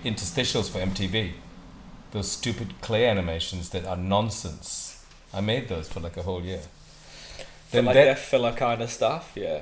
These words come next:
Speaker 1: The, the, yeah, the, the four second, five second idents. I made a series called Captain Shinetastic, and his arch enemy was Grave E, the funk hypnotist,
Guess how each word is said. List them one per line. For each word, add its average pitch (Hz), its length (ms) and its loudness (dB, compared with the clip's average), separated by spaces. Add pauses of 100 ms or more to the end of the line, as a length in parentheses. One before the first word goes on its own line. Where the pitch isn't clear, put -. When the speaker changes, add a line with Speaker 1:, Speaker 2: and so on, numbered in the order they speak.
Speaker 1:
The, 123 140 6
the, 127 400 2
yeah, 131 220 6
the, 123 180 -2
the 123 160 -2
four 135 260 6
second, 127 320 2
five 113 240 8
second 110 240 0
idents. 107 420 2
I 110 40 0
made 113 180 6
a 107 60 4
series 110 340 2
called 98 220 2
Captain 113 400 2
Shinetastic, 104 880 2 (1700)
and 104 280 6
his 104 260 0
arch 110 340 6
enemy 104 380 2
was 95 180 0
Grave 98 480 2
E, 98 220 -2
the 92 140 0
funk 101 340 0
hypnotist, 92 800 -4